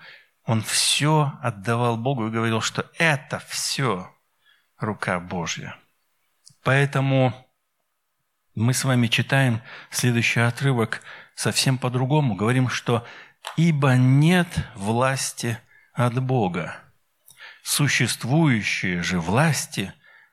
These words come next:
от Бога установлены". И, как вы помните, апостол Павел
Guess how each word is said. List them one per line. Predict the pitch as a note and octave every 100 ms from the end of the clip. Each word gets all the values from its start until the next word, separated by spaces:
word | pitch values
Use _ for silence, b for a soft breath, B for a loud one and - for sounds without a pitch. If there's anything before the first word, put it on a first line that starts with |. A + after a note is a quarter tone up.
| -
от | G#2 G#2+
Бога | F#2+ C3 F3 C3+ - - _ _
установлены". | B2 - - C#3 C#3+ B2+ F2+ D#2+ C#3 - _ _ _ _ _ _ _ _ _ _ _ _ _
И, | B2
как | G#2 G#2+
вы | G#2
помните, | D3 D#3+ C3+ C3+ - B B B _ _ _ _ _
апостол | A2 - A2+ - G#2+ G2
Павел | - E3 C#3+ F#2+ E2+